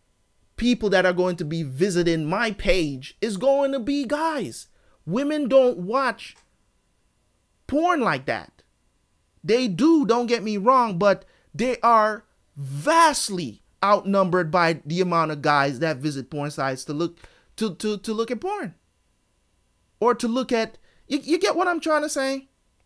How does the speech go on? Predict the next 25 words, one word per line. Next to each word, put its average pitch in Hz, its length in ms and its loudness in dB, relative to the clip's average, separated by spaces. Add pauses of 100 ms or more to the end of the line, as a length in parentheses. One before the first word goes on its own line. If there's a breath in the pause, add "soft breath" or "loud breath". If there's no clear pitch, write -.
(1120)
Or 269 240 6
they're 262 180 4
watching 226 380 2
the 190 80 -4
same 208 320 -6
porn 202 260 -4
that 180 180 -2
men, 180 460 -4
that, 170 320 -2
that, 170 260 0
um, 151 400 -4 (320 soft breath)
that, 160 340 0 (340)
that 160 240 2
men 160 180 -2
are 151 80 -4
watching, 147 540 -4 (600)
that 151 140 2
the 170 60 -4
majority 160 460 0
of 151 120 -2
men 139 160 -4
are 135 60 -4
watching, 131 400 -6
which 139 180 -6
is, 139 280 -6